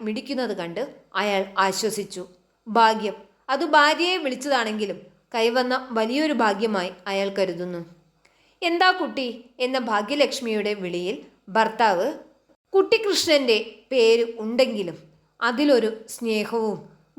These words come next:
വാത്സല്യവും ഉണ്ട്. അവർ രണ്ടുപേരും ചേർന്ന് തത്തയെ ശുശ്രൂഷിക്കുന്നു. തൊട്ടിലിൽ ഉറങ്ങുന്ന മകനെ നോക്കി നിൽക്കുന്ന അച്ഛനമ്മമാരായി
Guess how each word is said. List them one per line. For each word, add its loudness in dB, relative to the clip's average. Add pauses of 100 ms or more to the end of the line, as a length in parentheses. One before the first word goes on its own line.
(100)
വാത്സല്യവും 0 (140)
ഉണ്ട്. -8 (920)
അവർ 2 (340)
രണ്ടുപേരും 2 (100)
ചേർന്ന് -2 (280)
തത്തയെ -2 (160)
ശുശ്രൂഷിക്കുന്നു. -6 (800)
തൊട്ടിലിൽ 6 (100)
ഉറങ്ങുന്ന 4 (280)
മകനെ 0 (100)
നോക്കി -4
നിൽക്കുന്ന -6 (460)
അച്ഛനമ്മമാരായി 0